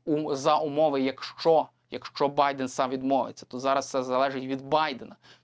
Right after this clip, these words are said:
Ніхто не хоче висувати іншого кандидата, поки Байден, е, так бере участь в кампанії, бо це могла би виглядати як зрада, і трішки в-,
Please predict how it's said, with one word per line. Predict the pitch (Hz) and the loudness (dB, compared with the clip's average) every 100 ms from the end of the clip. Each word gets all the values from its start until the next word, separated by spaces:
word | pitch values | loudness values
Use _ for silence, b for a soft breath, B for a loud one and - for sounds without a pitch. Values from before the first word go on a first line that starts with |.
| - | -8
Ніхто | 131 - 151 | -8 -4 -4
не | |
хоче | 139 151 147 | 0 -2 0
висувати | 135 131 143 143 139 135 b b - | -4 -2 0 0 0 -6 b b -8
іншого | 180 170 165 151 | -6 -2 2 2
кандидата, | - 139 139 139 160 170 151 - b b b | 2 -4 -2 2 2 4 2 0 b b b
поки | - 170 151 | 4 4 2
Байден, | 143 160 160 139 135 123 b b - | 2 4 4 0 -2 -4 b b -2
е, | 123 123 123 | 2 4 2
так | 117 147 147 | 2 0 2
бере | 143 | 2
участь | 143 135 139 - | 4 2 -4 -2
в | |
кампанії, | - 139 160 165 180 196 | 0 2 2 2 0 -4
бо | 160 135 | -4 -4
це | - | -2
могла | 139 135 135 135 | 0 0 2 2
би | 131 | 2
виглядати | 131 131 131 131 127 123 | -2 -2 0 0 0 -2
як | 120 123 - | -4 -4 -8
зрада, | 123 151 139 165 185 180 170 | -2 4 6 6 4 2 0
і | 139 143 143 | -2 -6 -6
трішки | 156 147 - - | -6 -8 -6 -6
в-, | 139 127 | -4 -4